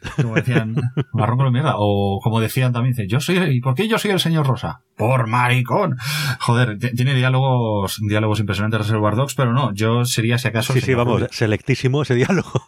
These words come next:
Speaker 2: <laughs>
Speaker 1: Sí, sí, sí, es, es, bueno, pues,
Speaker 2: De una profundidad
Speaker 1: un dia-,
Speaker 2: intelectual y, y hondo
Speaker 1: un
Speaker 2: calado.
Speaker 1: diálogo acorde a los tiempos que, que corrían.
Speaker 2: Acorde a la
Speaker 1: Que
Speaker 2: peli
Speaker 1: es
Speaker 2: de Tarantino, ¿qué coño?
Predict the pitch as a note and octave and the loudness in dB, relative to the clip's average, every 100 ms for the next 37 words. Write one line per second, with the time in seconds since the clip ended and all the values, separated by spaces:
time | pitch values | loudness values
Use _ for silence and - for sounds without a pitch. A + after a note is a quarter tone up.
0 | E3+ - E3 - C3 B2 B2+ B2+ B2+ - | -2 -2 -2 0 0 0 -2 -2 -4 -10
1 | - A#2 C3 C3+ C3 D#3+ D3+ A2 G#2+ G2+ | -4 0 2 2 0 0 -2 -2 -2 -2
2 | A2+ D#3 G3 G2 G2 G2 C3+ B2+ B2+ C3 | 0 0 0 -2 0 0 0 0 0 0
3 | B2 C3 B2+ A#2 G2 B2 C3 B2 A2 G#2+ | 2 0 0 -2 0 0 0 0 -2 -4
4 | A#2 A#2+ A#2+ D3 C#3+ C3 C#3+ D#3+ D#3 - | -4 0 0 0 0 0 2 2 0 -4
5 | - - - C3+ B2+ C3+ C#3 B2 A2+ G#2 | -16 -20 -4 -2 0 0 0 2 2 2
6 | G2+ F#2+ - B2+ C3+ - G2+ F#2 F#2 F#2 | 0 -2 -2 -2 -2 -2 -2 -2 -4 -6
7 | F#2 A#2+ B2 G#2 F#2+ F2+ A#2 A#2+ D3 C#3+ | -4 -2 0 -2 -4 -4 -2 0 2 2
8 | A#2+ A#2+ G#2 G2+ F#2 F2+ E2 E2+ F2+ | 2 2 2 2 0 -2 -6 -6 -8